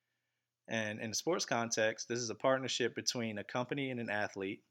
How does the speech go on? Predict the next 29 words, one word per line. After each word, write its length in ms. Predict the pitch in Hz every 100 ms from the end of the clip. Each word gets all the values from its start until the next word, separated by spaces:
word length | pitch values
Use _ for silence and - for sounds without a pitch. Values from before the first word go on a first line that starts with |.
| _ _ _ -
in 140 | 107
which 440 | 107 101 - - - _ -
a 40 |
corporate 400 | - 123 123 123 - _ -
brand 460 | 110 113 110 104 110
compensates 560 | 123 123 131 120 110
an 100 | 110
athlete 560 | 95 98 - 104 104 98 _ _
in 100 | 117
exchange 500 | 107 - 120 117 117
for 100 | -
being 360 | 104 110 107 101
granted 380 | 101 104 110 110
certain, 460 | - 113 107 110 107
certain 340 | - 120 127 117
marketing 460 | 113 113 113 107
rights 280 | 98 98 -
by 240 | 110 113
the 120 | 120 98
athlete 400 | 95 101 107 - _ _ _ -
in 120 | 110
order 160 | 110 107
to 100 | -
promote 480 | 110 107 104 95
the 140 | - 101
brand's 500 | 101 98 95 95 95
image, 440 | 107 90 - - - _ _ _
generally. 420 | 117 101 - - - _ _ _ _ _ _ _ _ _ _ _ _ -
Moreover, 580 | 113 110 139 143 143